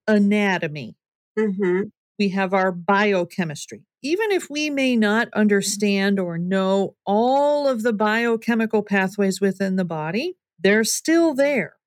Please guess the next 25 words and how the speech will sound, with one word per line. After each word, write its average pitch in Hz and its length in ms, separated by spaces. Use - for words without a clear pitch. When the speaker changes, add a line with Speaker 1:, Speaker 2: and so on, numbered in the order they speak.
Speaker 1:
Before 311 520
somebody 277 380
put 247 180
a 226 80
name 240 280
on 214 200
gravity, 208 640
things 220 360
still 214 520
stuck - 480
to 220 120
the 208 100
Earth's 214 300
surface. - 640
Speaker 2:
<laughs> 339 60
Right. - 320
Speaker 1:
I 233 220
am 220 280
working 202 840
within 240 640
the 214 640
reality 208 1000
of 202 160
the 214 120
human 208 680